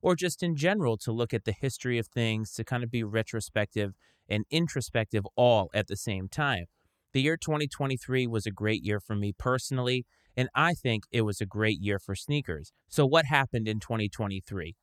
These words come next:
Well, I would say that a lot of things happened in twenty twenty-three, but if there is one major theme that I took away from twenty twenty-three,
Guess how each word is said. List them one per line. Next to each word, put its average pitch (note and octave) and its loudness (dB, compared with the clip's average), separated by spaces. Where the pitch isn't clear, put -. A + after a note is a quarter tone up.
Well, E3+ 2
I G3+ 4
would G#3 2
say G3 2
that F3+ 0
a F3 2
lot F#3+ 6
of D#3 -4
things A#2+ -2
happened A#2 2
in G#2 -2
twenty G#2 -2
twenty-three, F#2 -6
but C3 4
if C#3 2
there D3 2
is C#3 0
one G3 0
major D3 2
theme C3+ 0
that A#2 0
I G#2+ 2
took A2+ -4
away G2+ 0
from G2+ -4
twenty G#2 -2
twenty-three, G2 -4